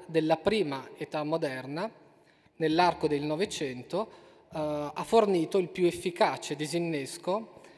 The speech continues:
all'idea autoreferenziale, eh, già evocata, del primato del Rinascimento. Eh, con questo proseguo. No.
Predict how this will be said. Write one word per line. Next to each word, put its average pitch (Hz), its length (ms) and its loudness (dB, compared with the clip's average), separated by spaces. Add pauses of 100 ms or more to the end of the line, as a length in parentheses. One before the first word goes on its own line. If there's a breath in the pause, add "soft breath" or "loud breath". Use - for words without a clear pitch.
(500 loud breath)
all'idea 156 760 2
autoreferenziale, 156 1600 -2
eh, 131 80 -10
già 143 180 -4
evocata, 139 720 -6 (420 loud breath)
del 160 220 0
primato 147 480 0
del 143 120 -2
Rinascimento. 131 960 -12 (1120 soft breath)
Eh, 139 500 -14 (200)
con 147 80 -6
questo 135 640 -14
proseguo. 147 420 -20 (2250)
No. 151 160 -20